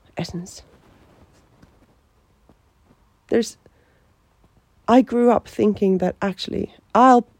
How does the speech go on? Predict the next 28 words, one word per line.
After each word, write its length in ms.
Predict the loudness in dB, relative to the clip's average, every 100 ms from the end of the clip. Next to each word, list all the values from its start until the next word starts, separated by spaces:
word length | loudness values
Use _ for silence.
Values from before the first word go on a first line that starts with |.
| _ -4
like, 280 | -4 -4 -6
I'd 440 | 0 2 2 -2 -20 _ _ _ _ _ _ _ _ _ _ _ _ _ _ -4
love 360 | 2 2 2 -6
to. 300 | -10 -10 -10 _ -2
One 120 | 0
of 60 |
the 100 | 0 0
options 320 | -2 0 -6
for 120 | -2
my 160 | -4 -2
life 320 | -4 -6 -10
would 180 | -12 -8
be 200 | -6 -2
live 220 | -2 -2
in 120 | -4
the 60 | -4
middle 240 | -4 -6
of 120 | -8 -10
the 80 |
woods. 640 | -8 -6 -6 _ -20 -20 -20 _ _ _ _ _ _ _ _ _ _ _ _ _ _ _ _
Probably 400 | -10 -4 -4 -4
in 80 | -6
Finland 480 | -6 -4 -2 -2 -6
or 240 | -8 -10
somewhere 360 | -6 -4 -4 -2
on 80 | -2
a, 40 |
let's 180 | -2 -4